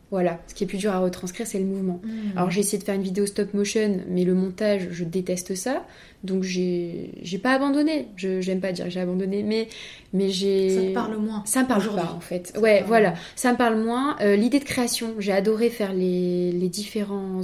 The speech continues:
Speaker 1: objets à animer. Mais par contre, le côté montage, c'est pas mon
Speaker 2: Hmm.
Speaker 1: fort. Et c'est pas ce que j'aime faire. Donc, euh, je réfléchis à d'autres façons de retranscrire le mouvement.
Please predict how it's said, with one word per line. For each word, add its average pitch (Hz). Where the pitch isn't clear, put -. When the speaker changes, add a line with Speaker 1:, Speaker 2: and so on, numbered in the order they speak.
Speaker 1:
objets 202
à 185
animer. 185
Mais 185
par 180
contre, 214
le 202
côté 185
montage, 180
c'est 185
pas 175
mon 170
Speaker 2:
Hmm. 202
Speaker 1:
fort. 254
Et 196
c'est 190
pas 214
ce 214
que 180
j'aime 165
faire. 233
Donc, 214
euh, 226
je 214
réfléchis 247
à 196
d'autres 254
façons 233
de 214
retranscrire 202
le 202
mouvement. 180